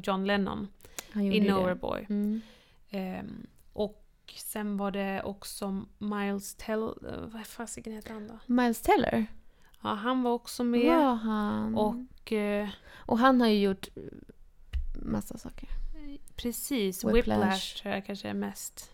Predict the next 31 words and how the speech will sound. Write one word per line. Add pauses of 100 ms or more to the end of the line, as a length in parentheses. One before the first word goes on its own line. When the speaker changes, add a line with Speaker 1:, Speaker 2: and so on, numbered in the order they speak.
(120)
Speaker 1:
känd.
Speaker 2:
Mm. (360)
Ansel
Elgort, (600)
som
Speaker 1:
Ansel
Speaker 2:
har
gjort,
Speaker 1:
Elgort.
Speaker 2:
ehm,
den
här,
ehm, (140)
Speaker 1:
Baby
Driver. (160)
Speaker 2:
Baby
Driver,
men
också
den
här
The
Fault
in
Our
Stars,
som
kanske
Speaker 1:
Ja,
Speaker 2:
många
Speaker 1:
exakt.